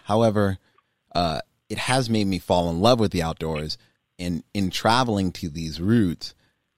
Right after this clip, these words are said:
I guess my, the gift that the outdoors has given to me is I know where I'm trying to get to really well. And I've already done so much homework to know that, that I'm really able to smell the roses along the way.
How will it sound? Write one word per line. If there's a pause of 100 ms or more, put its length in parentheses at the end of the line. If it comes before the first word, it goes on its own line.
(200)
I
guess
my, (200)
the
gift
that
the
outdoors
has
given
to
me
is (640)
I
know
where
I'm
trying
to
get
to (560)
really
well. (160)
And
I've
already
done
so
much
homework (220)
to
know
that, (420)
that
I'm
really
able
to
smell
the
roses
along
the
way.